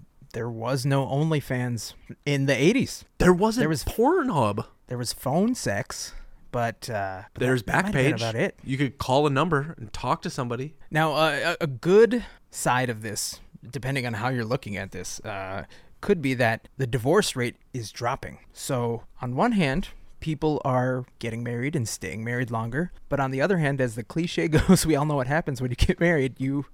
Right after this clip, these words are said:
Speaker 1: typically have less sex. <laughs>
Speaker 2: Yeah, it is a bit of a cliche. I think that a lot of this can be put into two different camps, a positive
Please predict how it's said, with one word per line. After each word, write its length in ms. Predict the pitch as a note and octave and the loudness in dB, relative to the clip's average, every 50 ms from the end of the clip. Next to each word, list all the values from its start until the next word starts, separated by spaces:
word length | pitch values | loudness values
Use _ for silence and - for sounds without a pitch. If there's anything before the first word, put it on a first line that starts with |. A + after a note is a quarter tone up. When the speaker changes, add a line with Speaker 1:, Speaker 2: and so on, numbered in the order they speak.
| - | -10
Speaker 1:
typically 380 | - - D3 - - - A2+ G#2+ | -8 -8 -8 -8 -10 -12 -12 -10
have 260 | - - - - - | -10 -10 -10 -10 -12
less 160 | - - - | -12 -12 -12
sex. 380 | - - - - - - - - - - - - - - | -14 -14 -16 -16 -18 -20 -20 -20 -20 -18 -16 -12 2 4
<laughs> 80 | B3+ - - - - - - - - - - D#4+ - - - - | 4 4 4 2 -2 -2 -4 -10 -12 -12 -14 -18 -18 -16 -6 -4
Speaker 2:
Yeah, 240 | G4 F4 C4 B2 - - | -2 0 2 0 2 2
it 140 | E3 A3 G3+ | 4 4 4
is 120 | D#3+ C#3+ | 4 4
a 60 | C#3+ B2 | 2 0
bit 160 | C3+ A2+ G2+ | 0 0 0
of 80 | G2 | -2
a 40 | G2+ - | -4 -8
cliche. 500 | - - A2 F2+ - - F2 - - - - - - - | -6 -6 -6 -6 -6 -8 -10 -12 -14 -16 -20 -8 -4 -2
I 480 | - - E3+ G3 A3 A#3+ B3 A#3+ - - - - - | 0 2 2 2 2 2 0 -2 -6 -8 -12 -20 -20
think 360 | - - - C#3+ B2+ A#2+ - | -8 -4 -2 -2 -2 -2 -4
that 420 | A#2+ A#2+ A2+ A2 A2 G#2+ G#2 F#2+ - - - - - - - - | -4 0 2 2 4 2 2 0 -4 -10 -18 -20 -20 -20 -6 -2
a 80 | C3+ C3 | 0 2
lot 400 | C3 C3 C3+ C#3 D3+ F3 G3 G3+ | 2 2 2 2 2 2 2 2
of 340 | F#3+ F3+ E3 D#3+ - - - _ - - | 2 0 -2 -6 -12 -18 -20 _ -20 -20
this 340 | C3 - C3+ B2+ B2 - - | -6 0 0 0 2 0 -2
can 320 | - - B2+ A2+ A2 G#2+ | -4 -4 -2 -2 -2 -4
be 440 | G#2 - - A2+ A2+ A2 G#2+ G#2+ - - - | -6 -6 -4 -2 -2 -2 -2 -4 -6 -6 -4
put 180 | - C#3 A#2+ A2+ | -2 0 0 0
into 280 | A2 A2 - - A2+ G2 | -2 -2 -4 -4 -6 -6
two 260 | - - - C3 A#2+ | -6 -6 -4 -2 0
different 320 | A2+ A2 - - G#2 G2 | 0 0 0 -2 -4 -6
camps, 340 | - - G2 F#2 F#2 - - | -6 -8 -10 -10 -10 -10 -12
a 60 | G2+ | -12
positive 720 | - - A#2 A#2 A#2 A2+ A#2+ A2 A2 G#2+ G#2 G#2 G2 - | -8 -2 0 2 2 2 2 0 0 0 0 -2 -4 -8